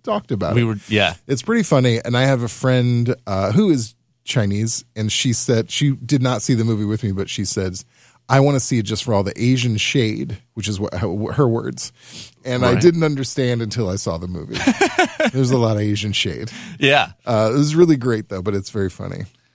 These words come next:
Speaker 1: But I wonder if that is a cultural <laughs> thing that I'm unaware of. I have to ask her about it.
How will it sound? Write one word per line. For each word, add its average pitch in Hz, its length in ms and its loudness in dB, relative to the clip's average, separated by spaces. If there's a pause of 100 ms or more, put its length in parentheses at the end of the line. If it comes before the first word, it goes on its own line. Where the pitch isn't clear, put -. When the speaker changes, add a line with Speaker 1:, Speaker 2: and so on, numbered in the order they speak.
(100)
Speaker 1:
But 127 80 0
I 135 40 4
wonder 208 220 2
if 196 100 -4
that 214 140 -4
is 185 100 -2
a 120 60 -2
cultural 117 360 2
<laughs> - 60 -10
thing 214 140 -2
that 131 180 0
I'm 190 120 2 (200)
unaware 123 380 0
of. 107 160 -4
I 101 60 -2
have 107 100 -2
to 98 100 -2
ask 98 200 -4
her - 80 -14
about - 180 -12
it. 135 80 -20